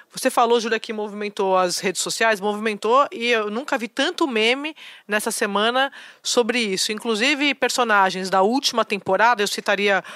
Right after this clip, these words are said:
o P S D B, por exemplo, vindo às redes sociais fazer troça do documentário, assim como o pessoal da, do Partido dos Trabalhadores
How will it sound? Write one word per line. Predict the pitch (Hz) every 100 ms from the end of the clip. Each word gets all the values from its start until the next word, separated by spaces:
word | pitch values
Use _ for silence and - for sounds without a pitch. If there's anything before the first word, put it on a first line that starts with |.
| -
o | - 196
P | -
S | 196 -
D | 180
B, | 165 220
por | 233 - 175
exemplo, | 175 233 254 202 - - -
vindo | 156 190 247 294 233 196 175 165 -
às | 180 170 170
redes | 190 185
sociais | - 190 - 196 220 247 262 - - -
fazer | _ - 208 196
troça | 220 208 196 208 - 226
do | 208 233 226
documentário, | 214 220 233 240 220 180 170
assim | 180 226
como | 220 233
o | 220
pessoal | 233 - 196 190 - - - _
da, | 190 190 185 175
do | 202 190
Partido | 180 190 202 190
dos | 185
Trabalhadores | - 214 220 220 196 233 262 -